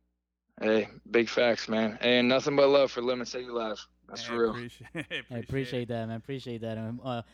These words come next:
Speaker 3: whenever we go into the locker room after the games, you know, not many people talk to the punter, but we'll make sure to stop by your locker.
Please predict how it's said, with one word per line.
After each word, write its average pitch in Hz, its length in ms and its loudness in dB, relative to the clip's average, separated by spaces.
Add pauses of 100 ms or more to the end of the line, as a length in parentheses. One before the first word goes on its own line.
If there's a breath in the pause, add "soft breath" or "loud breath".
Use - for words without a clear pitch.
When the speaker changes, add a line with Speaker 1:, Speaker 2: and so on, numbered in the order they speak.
(200 soft breath)
Speaker 3:
whenever 185 260 2
we 208 100 6
go 208 160 4
into 202 140 -2
the 175 120 0
locker 180 320 -2
room 160 100 0
after 165 180 -4
the 151 120 -4
games, 147 340 -4
you 131 80 -2
know, 127 100 -2
not 160 160 -4
many 196 160 -2
people 180 240 -2
talk 185 260 -2
to 180 80 -8
the 160 100 -2
punter, 170 340 -4
but 131 100 -2
we'll 156 140 2
make 190 180 -2
sure 196 220 -2
to 156 100 2
stop 165 220 -4
by 165 120 2
your 151 120 0
locker. 139 400 -4